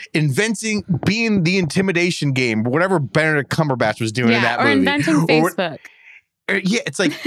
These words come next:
Speaker 2: <laughs>
Speaker 1: this movie is the sort of, like, troubled genius movie who's like, what this person delivered the world was so, was so above and beyond anything else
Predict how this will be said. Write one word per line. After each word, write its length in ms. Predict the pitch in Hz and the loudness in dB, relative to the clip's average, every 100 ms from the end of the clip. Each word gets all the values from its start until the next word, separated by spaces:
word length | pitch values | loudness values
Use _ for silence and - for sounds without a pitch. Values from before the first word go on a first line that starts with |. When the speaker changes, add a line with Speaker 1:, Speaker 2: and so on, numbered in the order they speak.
| 339 | -4
Speaker 2:
<laughs> 0 | 180 131 | -2 -2
Speaker 1:
this 280 | 196 254 - _ | -2 -4 -10 _
movie 400 | 165 175 185 170 - | 0 2 0 -2 -2
is 260 | 147 151 143 | 0 0 -2
the 100 | 135 | -4
sort 260 | - 147 | 0 0
of, 100 | 120 | 0
like, 160 | 107 - | -2 -4
troubled 580 | - - 139 139 143 120 - | -6 -2 0 0 0 -2 -10
genius 600 | - 135 135 135 123 - | -8 -4 -2 0 -2 -4
movie 340 | 117 110 107 | -2 -2 -2
who's 220 | 104 110 117 | -4 -6 -4
like, 260 | 98 - - - - - - - - - - | -6 -8 -18 -20 -20 -20 -20 -20 -20 -14 -6
what 300 | 123 151 170 | -4 -2 -4
this 140 | 165 | -6
person 420 | - 208 - 190 | -2 -2 0 -2
delivered 540 | 156 139 143 151 160 123 | 0 0 0 0 0 0
the 60 | 127 | -2
world 440 | 120 131 135 113 | -2 -2 -2 -4
was 120 | 117 | -8
so, 600 | - - 139 135 131 117 - _ - _ _ | -8 -6 -4 -2 -4 -6 -12 _ -20 _ _
was 160 | 123 - | -8 -6
so 240 | - 139 | -4 -2
above 540 | 139 101 143 139 143 143 | -2 -4 -4 -2 -2 -2
and 120 | 127 120 | -4 -2
beyond 320 | 127 117 120 | -2 -2 -2
anything 400 | 131 143 143 156 | -2 -2 -2 -2
else 380 | 123 95 - - | -2 -4 -6 -14